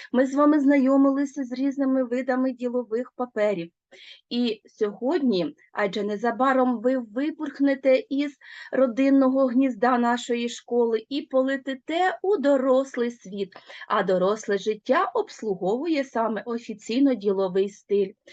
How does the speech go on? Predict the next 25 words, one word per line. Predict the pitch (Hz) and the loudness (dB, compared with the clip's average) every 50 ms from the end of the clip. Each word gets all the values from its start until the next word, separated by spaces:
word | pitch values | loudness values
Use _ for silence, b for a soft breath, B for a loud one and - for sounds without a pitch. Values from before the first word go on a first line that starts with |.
| B B B B B | B B B B B
І | 226 220 | -4 -2
моє | 220 220 220 226 220 233 254 277 254 | -2 0 -2 -2 -2 -2 0 0 0
бажання, | 226 233 233 233 214 233 247 285 349 381 392 330 302 | 0 -2 -2 -4 -4 -6 -4 -4 -2 0 0 2 2
як | 254 233 233 226 202 | 2 0 -2 -4 -8
будь-якого | 185 220 233 196 196 220 220 - 220 214 214 202 190 | -10 -10 -8 -4 -4 -6 -4 -2 -4 -4 -4 -4 -8
вчителя, | 185 - - - 247 302 330 - 226 180 170 170 B B B B B B | -8 -10 -10 -6 -6 -6 -4 -4 -4 -4 -4 -6 B B B B B B
щоб | - - 269 247 - | -8 -6 -6 -6 -6
ви, | 247 247 349 403 440 403 | -4 0 2 4 4 4
дорогі | 277 269 269 269 277 262 240 240 240 262 | 4 2 2 2 0 0 0 0 2 2
мої | 254 233 233 214 202 214 | 2 2 0 -2 -6 -10
діти, | 202 180 196 202 208 180 - 175 175 180 185 _ _ _ B B B B B B | -12 -10 -10 -10 -10 -8 -6 -6 -6 -6 -8 _ _ _ B B B B B B
керува-, | - 220 226 196 196 180 170 175 196 233 262 - | 0 0 0 0 -2 0 0 2 2 2 2 0
уміли | 247 226 220 220 254 320 370 381 403 392 - _ | -2 -2 0 0 0 2 2 2 0 0 -2 _
керуватися | - 254 226 226 220 214 185 214 240 254 254 254 233 208 208 - 202 196 | -2 0 0 0 -2 -4 -2 0 0 0 0 0 -2 -4 -4 -4 -8 -8
цими | 196 - - 208 208 208 208 | -6 -4 -4 -4 -2 -2 -4
діловими | 185 180 214 202 208 202 185 208 202 208 208 208 | -4 -4 -4 -2 -2 -4 -4 -4 -4 -6 -6 -8
паперами, | - 208 196 190 - 208 202 196 202 196 196 190 190 _ B B B B B B | -6 -8 -8 -4 -4 -2 -2 -2 -2 -2 -4 -4 -6 _ B B B B B B
знали, | 262 302 359 440 466 466 453 370 277 240 233 - | -2 0 2 4 4 4 4 4 4 2 2 0
як | - 240 233 226 285 381 453 - - | -4 -4 -2 0 0 0 0 0 0
потрібно | 494 480 - 415 403 381 269 262 247 240 | 0 0 2 4 4 6 6 6 4 2
складати | 233 - - 269 262 240 208 247 226 208 214 208 196 196 - | 0 -2 -2 -2 -2 0 2 2 2 2 0 -2 -4 -4 -2
той | - 202 226 285 370 - | 0 2 2 2 0 -4
чи | - - 320 | -8 -8 -8
інший | 339 - - 226 226 240 240 - 247 233 | -8 -8 -8 -6 -4 -4 -4 -2 -4 -2
документ, | - 214 214 - - 202 190 190 185 185 190 | -2 -4 -6 -6 -8 -6 -4 -4 -4 -4 -6